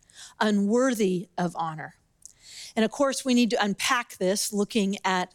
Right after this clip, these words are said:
the scripture. And before we do that, I do need to say something, because I have a sense, because I think this is what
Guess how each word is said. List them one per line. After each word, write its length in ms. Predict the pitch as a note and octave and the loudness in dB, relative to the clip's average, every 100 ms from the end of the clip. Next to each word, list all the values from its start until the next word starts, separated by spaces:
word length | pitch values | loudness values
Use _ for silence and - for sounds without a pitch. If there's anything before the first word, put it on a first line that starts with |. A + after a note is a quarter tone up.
| - | -8
the 80 | F#3 | -6
scripture. 680 | - - A#3+ - F#3+ F3+ F3 - - - | -2 -2 -2 -2 0 -2 -4 -16 -14 -2
And 140 | A3+ | 0
before 320 | A#3 - D#4+ D#4 | 0 0 2 2
we 140 | C#4+ | 2
do 180 | G#3+ D4 | 4 2
that, 220 | A#3 A3 | 4 2
I 100 | G#3+ | 0
do 180 | G3+ C#4+ | 0 0
need 180 | D4+ B3+ | 0 0
to 60 | |
say 260 | A3 B3+ A3+ | 0 2 2
something, 500 | - E3 - F3 F3+ | 0 -4 -4 -6 -4
because 580 | A3 G3 - B3 A3+ - - - - - _ _ _ _ | -4 -2 2 2 2 -4 -14 -20 -20 -20 _ _ _ _
I 120 | - A#3+ | -2 0
have 360 | D#4 D#4+ C#4 D4+ | 2 0 0 -2
a 80 | A#3+ | -2
sense, 640 | - - C4 G3 F#3 - | -2 0 0 0 -2 -4
because 240 | - G#3+ A3 | -6 -2 0
I 100 | A3 | 0
think 200 | C#4 - | -2 -2
this 200 | C4 - | 0 0
is 140 | G3 | -2
what 160 | G3+ | -2